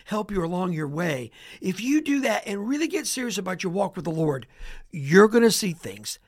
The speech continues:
that will absolutely amaze you. Now, when you do that,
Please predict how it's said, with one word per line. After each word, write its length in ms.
that 160
will 300
absolutely 1120
amaze 480
you. 160
Now, 140
when 160
you 100
do 260
that, 340